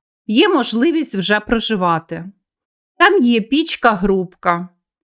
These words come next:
В іншому будинку з білої цегли раніше користувалися сауною взимку, а ночували тільки в теплу пору року. Але якщо в ньому доробити ремонт,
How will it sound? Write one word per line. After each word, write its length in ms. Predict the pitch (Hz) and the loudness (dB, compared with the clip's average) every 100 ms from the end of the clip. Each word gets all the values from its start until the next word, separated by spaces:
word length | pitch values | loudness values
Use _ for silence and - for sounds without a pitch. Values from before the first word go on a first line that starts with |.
| - | 2
В 40 | |
іншому 460 | 226 349 339 381 403 | 4 6 4 2 0
будинку 520 | 254 220 240 240 202 | 0 0 -2 -2 -2
з 100 | 190 | -4
білої 320 | 185 214 202 | -4 -2 -2
цегли 500 | 202 - 190 165 185 | 0 0 0 0 -4
раніше 460 | 185 208 330 - 339 | 0 2 2 2 0
користувалися 920 | - 220 - 226 220 277 339 - 262 | -2 -2 -2 -2 2 2 2 0 -2
сауною 640 | 214 - 220 277 233 214 185 | -2 0 0 0 0 0 0
взимку, 720 | 190 190 196 190 - 175 180 _ _ _ | -2 -4 -4 -4 -8 -12 -12 _ _ _
а 120 | 202 | 2
ночували 680 | 233 247 254 233 294 339 277 | 4 2 0 2 2 2 0
тільки 460 | - 254 285 - 277 | -2 -2 -2 -4 -6
в 60 | |
теплу 460 | - 226 233 233 226 | 0 0 0 -4 -6
пору 360 | 196 196 226 | -4 -2 0
року. 500 | 190 170 170 170 170 - _ _ _ _ | 0 -2 -4 -12 -16 -18 _ _ _ _
Але 220 | 214 254 | 2 4
якщо 420 | 294 - - 349 | 2 0 2 2
в 80 | 285 | 2
ньому 300 | 262 277 254 | 0 0 -2
доробити 540 | 208 220 208 240 240 | 0 -2 -2 -4 -4
ремонт, 520 | 214 220 302 381 330 | -2 0 0 0 -6